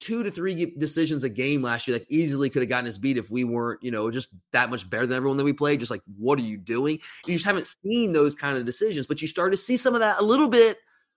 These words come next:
on Saturday. And I just hope that was an anomaly and that's not something that's gonna plague us down the stretch, 'cause this is where it gets real, Curtis. This is where it gets real coming in, coming this week against Tennessee. Obviously, we have a lot to talk about the rest of this week.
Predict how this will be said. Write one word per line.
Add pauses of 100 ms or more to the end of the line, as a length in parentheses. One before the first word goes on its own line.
(200)
on
Saturday.
And
I
just
hope
that
was
an
anomaly
and
that's
not
something (300)
that's
gonna
plague
us
down
the
stretch,
'cause (220)
this
is
where
it
gets
real,
Curtis. (160)
This
is
where
it
gets
real
coming
in, (140)
coming
this
week
against
Tennessee.
Obviously,
we
have
a
lot
to
talk
about (360)
the
rest
of
this
week.